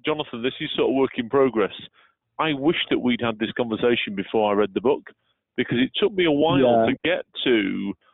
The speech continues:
Speaker 1: the point at which I, I thought to myself, "Come on, Mike, you'll be narrow-minded. You're seeing it from your own viewpoint and not James's viewpoint, which is different to yours." And then when I started seeing it from your viewpoint,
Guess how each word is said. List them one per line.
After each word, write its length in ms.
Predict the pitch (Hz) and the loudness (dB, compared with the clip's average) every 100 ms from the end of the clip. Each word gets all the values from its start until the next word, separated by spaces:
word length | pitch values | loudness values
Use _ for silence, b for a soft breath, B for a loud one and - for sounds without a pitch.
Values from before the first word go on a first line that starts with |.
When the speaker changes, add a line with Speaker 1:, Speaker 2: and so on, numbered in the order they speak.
| _ _ | _ _
Speaker 1:
the 60 | - | -12
point 300 | - 165 139 | -2 0 0
at 80 | 135 | 0
which 260 | 117 104 - - - - _ _ _ _ _ - | 0 0 -2 -4 -4 -6 _ _ _ _ _ -4
I, 40 | |
I 260 | 123 131 123 - | -2 0 -2 2
thought 200 | 151 - | 2 2
to 80 | 123 | -4
myself, 320 | - 120 104 - | -2 0 0 -2
"Come 120 | 156 | -2
on, 80 | 110 | 0
Mike, 180 | 101 104 | -2 0
you'll 160 | 127 | 0
be 140 | 120 117 | 2 0
narrow-minded. 720 | 120 131 127 120 127 120 104 | 0 0 2 0 -2 -2 0
You're 180 | 107 104 - | 2 0 0
seeing 160 | 110 | -2
it 120 | 107 - | -4 -4
from 180 | 120 107 | -2 0
your 260 | 107 110 107 - | 2 2 2 0
own 300 | 131 147 139 | 2 2 2
viewpoint 540 | 107 104 - 110 98 - - | -2 -4 -2 0 0 -4 -8
and 160 | 107 | -4
not 160 | 110 107 - _ - | -2 -4 -8 _ -2
James's 480 | 131 139 143 113 107 - | 0 2 0 0 -2 -2
viewpoint, 540 | 104 92 107 98 98 - | -4 -4 -2 -2 -2 -4
which 180 | - - | -4 -2
is 100 | 113 - | -6 -2
different 440 | 170 - - 117 - | -4 -2 -8 -8 -6
to 80 | 110 | -2
yours." 460 | 104 95 92 98 - b b b b - | 2 2 0 -2 -8 b b b b -8
And 80 | 123 | -2
then 80 | 180 | 0
when 120 | 220 | 0
I 100 | 208 | 0
started 300 | - 185 147 | 2 0 0
seeing 140 | - 151 | -2 -2
it 80 | 127 | -4
from 160 | 135 | -8
your 340 | 127 156 165 147 | 0 4 4 2
viewpoint, 600 | 131 110 - 101 95 | 0 0 0 0 0